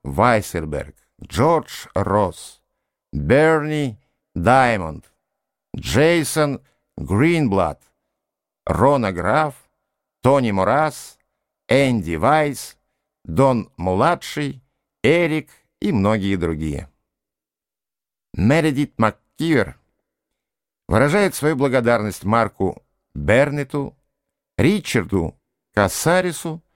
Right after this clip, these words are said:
Стиву Палицу, семейству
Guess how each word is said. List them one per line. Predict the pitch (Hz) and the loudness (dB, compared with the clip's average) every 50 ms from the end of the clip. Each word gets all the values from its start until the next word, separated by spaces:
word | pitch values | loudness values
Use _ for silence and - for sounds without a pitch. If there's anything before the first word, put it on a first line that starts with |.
| _ _ _ _ _ _ _ | _ _ _ _ _ _ _
Стиву | - - - - 226 226 233 185 143 113 90 - - - _ _ _ _ _ _ _ - | -10 -10 -6 -2 -2 0 2 2 2 2 0 -2 -8 -16 _ _ _ _ _ _ _ 2
Палицу, | 147 175 190 185 180 175 180 - - - 170 160 160 151 - _ _ _ _ _ _ _ _ | 4 4 4 2 0 -4 -8 -12 -12 -10 -10 -10 -10 -10 -14 _ _ _ _ _ _ _ _
семейству | - - - 147 185 202 190 160 - - 117 113 107 - - _ | -4 -2 0 0 2 2 0 -2 -2 -2 -2 -2 -2 -2 -6 _